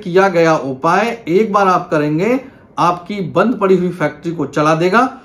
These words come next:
और आपके बंद पड़े हुए व्यापार या बंद होने के कगार पर पहुंचे हुए व्यापार को आपके जीवन में वो नई ऊर्जा डालने का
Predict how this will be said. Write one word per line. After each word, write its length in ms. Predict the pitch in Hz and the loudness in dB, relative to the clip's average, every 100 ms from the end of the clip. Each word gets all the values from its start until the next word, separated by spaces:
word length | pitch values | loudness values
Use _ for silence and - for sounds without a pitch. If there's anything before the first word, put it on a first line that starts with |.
| - | -10
और 200 | 151 170 - | -4 -2 0
आपके 380 | 170 175 - 202 | -2 -2 -4 -2
बंद 300 | 135 190 220 196 | 0 0 0 0
पड़े 160 | 185 | 2
हुए 200 | 180 185 | 2 2
व्यापार 500 | 156 135 135 185 214 220 | 0 -2 -2 0 0 0
या 120 | 196 | -4
बंद 260 | 135 202 | -2 -2
होने 200 | 180 165 | 0 -2
के 100 | 175 | -4
कगार 280 | 170 147 151 | -4 -2 -2
पर 160 | 156 170 | -2 -6
पहुंचे 360 | - 151 143 220 | -2 -4 0 0
हुए 220 | 190 196 | 4 2
व्यापार 440 | 151 139 - 170 180 - | 2 -2 0 0 -2 0
को 120 | 190 214 - | 2 2 0
आपके 500 | 147 - - 185 196 | 0 0 -2 2 2
जीवन 380 | 139 139 139 147 | 2 -4 -2 -2
में 180 | 147 185 | -2 -2
वो 180 | 190 196 | 0 0
नई 260 | 143 147 156 | 2 0 -2
ऊर्जा 380 | 127 123 208 - - - 127 | -4 -2 -2 -2 -10 -16 -8
डालने 440 | 123 139 131 127 | 0 0 0 -2
का 140 | 127 | -2